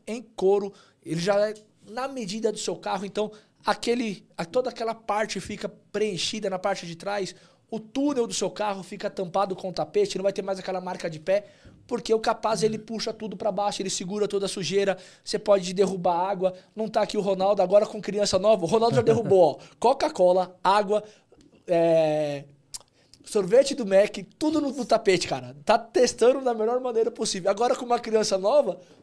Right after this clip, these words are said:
Speaker 1: ixi, vai testar mais ainda. Né? Então, é um tapete número um para o motorista, mantém tudo, tudo muito bem organizado, limpo dentro do seu carro. No, na descrição do vídeo tem o link de desconto lá da Capaz,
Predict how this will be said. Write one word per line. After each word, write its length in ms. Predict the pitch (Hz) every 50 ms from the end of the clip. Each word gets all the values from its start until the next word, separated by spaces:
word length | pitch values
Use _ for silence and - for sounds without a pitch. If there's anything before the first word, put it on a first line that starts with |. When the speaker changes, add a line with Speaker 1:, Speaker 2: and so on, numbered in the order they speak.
| _ -
Speaker 1:
ixi, 300 | 494 494 - - - 196
vai 160 | 214 247 277
testar 380 | - 311 240 - - 269 269 240
mais 240 | 254 262 254 196 220
ainda. 360 | 208 196 185 180 151 147 143 - _ - - - _ _ _ _ _ _ _
Né? 160 | - 165 175 170 180
Então, 300 | 160 220 226 240 233 - - _ -
é 60 | 208
um 60 | 233
tapete 540 | - - 233 - - 233 247 247 - 247 240 240
número 340 | 233 262 294 294 277 254 262
um 60 | 254
para 180 | 240 254 233 226
o 20 |
motorista, 460 | 214 214 214 202 196 226 233 - 233
mantém 360 | 214 214 220 214 220 226 220 214 - - _ -
tudo, 280 | 339 330 330 311 311 311 - _
tudo 220 | - 262 269 277 233
muito 240 | 233 254 262 -
bem 120 | 254 233 226
organizado, 420 | 220 208 214 202 185 202 196 196
limpo 240 | 190 196 185 - 196
dentro 160 | 175 180 170 165
do 60 | -
seu 120 | 214 196
carro. 320 | - 220 226 226 220 226 226 - - _ _ _ _ _ _
No, 360 | - 214 240 254 269 277 277 269 247 214 214 208
na 180 | 214 214 254
descrição 480 | 302 - 240 - - 277 220 - 240 240
do 80 | 220
vídeo 240 | 196 190 233 214 240
tem 140 | - - 233
o 80 | 277 240
link 360 | 208 214 240 254 262 - 262
de 120 | 190 233 233
desconto 480 | 262 - - - 196 208 220 214 214 196
lá 120 | 185 185
da 120 | 175 185
Capaz, 460 | 180 - 185 - 202 208 233 202 220